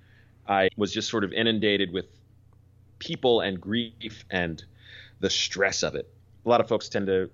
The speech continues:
to rely on me to say, "Hey, you always seem to have a level head and are objective. And what do you think about this? This is crazy." Yeah, it's, it's pretty crazy. So I, I did a series I called Music Therapy, where I just did three music covers and upload. I think they're,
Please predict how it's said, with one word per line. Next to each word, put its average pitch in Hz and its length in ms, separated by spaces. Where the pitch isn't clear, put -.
to 87 460
rely 98 360
on 98 160
me 101 120
to 98 80
say, 117 200
"Hey, - 260
you 196 280
always - 280
seem 175 140
to 151 60
have 143 100
a 135 40
level 131 300
head 135 160
and 127 80
are 113 80
objective. 110 580
And 135 140
what 214 160
do 277 60
you 277 80
think 269 240
about 202 280
this? 190 160
This 233 120
is 196 60
crazy." 233 480
Yeah, 101 200
it's, - 260
it's - 280
pretty 78 180
crazy. - 400
So 127 180
I, 113 180
I 113 40
did 107 140
a 101 80
series 110 280
I 101 60
called 101 200
Music 95 340
Therapy, 131 420
where 87 140
I 87 60
just 90 220
did 82 220
three 87 180
music 80 320
covers 76 340
and 76 120
upload. 65 160
I - 40
think 113 200
they're, 98 360